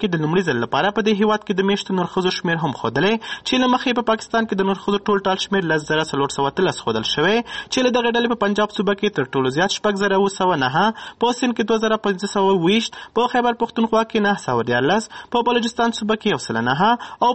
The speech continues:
په اسلام آباد کې یو سل دېرش نرښځې اوسېږي. په پاکستان کې تر نولسو کلونو وروسته د دې هیواد شپږمه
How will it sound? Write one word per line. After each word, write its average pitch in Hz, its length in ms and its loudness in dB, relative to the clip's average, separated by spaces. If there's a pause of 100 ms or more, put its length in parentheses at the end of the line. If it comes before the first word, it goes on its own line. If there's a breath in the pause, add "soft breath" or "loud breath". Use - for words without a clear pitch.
په 240 100 2
اسلام 233 300 0
آباد 233 160 2
کې - 100 -4
یو 214 120 -2
سل 196 180 0
دېرش 226 260 2
نرښځې 196 380 0
اوسېږي. 123 500 0 (600 loud breath)
په 254 200 4
پاکستان 254 440 -2
کې 247 160 -2
تر 247 120 2
نولسو 233 360 0
کلونو 226 240 2
وروسته 220 360 0
د 185 120 0
دې 170 160 2
هیواد 180 240 2
شپږمه 131 360 -2